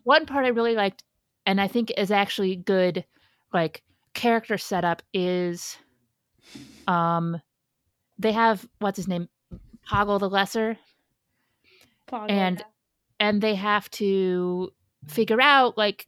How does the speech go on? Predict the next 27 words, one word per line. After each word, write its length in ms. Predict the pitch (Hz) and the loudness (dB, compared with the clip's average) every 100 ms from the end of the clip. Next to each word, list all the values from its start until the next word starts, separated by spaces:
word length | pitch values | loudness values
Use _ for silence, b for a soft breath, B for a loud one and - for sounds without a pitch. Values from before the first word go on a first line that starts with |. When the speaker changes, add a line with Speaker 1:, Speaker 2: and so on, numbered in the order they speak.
| - | -6
Speaker 1:
'cause 260 | 214 190 - | -4 -4 -2
Anakin 460 | - 262 269 247 220 | 2 4 2 0 0
and 100 | 202 | 0
them 160 | 190 185 | 0 0
are 100 | 190 | -2
on 120 | 175 | -2
a 60 | 170 | -2
different 300 | 185 175 - | -2 -4 -4
ship, 260 | 247 208 - b b b b - | -4 -4 -6 b b b b 0
but 240 | 190 180 | 2 4
they 80 | 196 | 2
need, 220 | 208 214 | 0 0
of 100 | 190 | -2
course, 220 | - 190 - | -2 -2 -2
to 60 | |
figure 240 | 190 196 190 | -4 -2 0
out 140 | 190 | 0
how 200 | 190 180 | 2 0
to 120 | 175 | 0
stop 420 | 170 - 165 - | -4 -2 0 -2
the, 440 | - 180 175 175 175 | -2 -2 0 -2 -2
the 380 | 180 175 170 170 | 0 0 0 -2
mind 320 | 196 208 262 | 0 2 0
control 460 | 240 190 180 170 - _ _ - | -2 -4 -2 -2 -4 _ _ -4
creatures. 640 | 190 165 170 160 190 - _ _ _ _ _ _ _ _ - - _ _ | -2 -2 -6 -6 -10 -20 _ _ _ _ _ _ _ _ -20 -20 _ _
And, 800 | - 208 196 190 185 180 180 175 b b b b b _ _ _ _ _ _ _ _ - | 0 2 4 4 4 2 0 -2 b b b b b _ _ _ _ _ _ _ _ -2
um, 560 | 180 170 170 170 170 | 0 2 0 -2 -6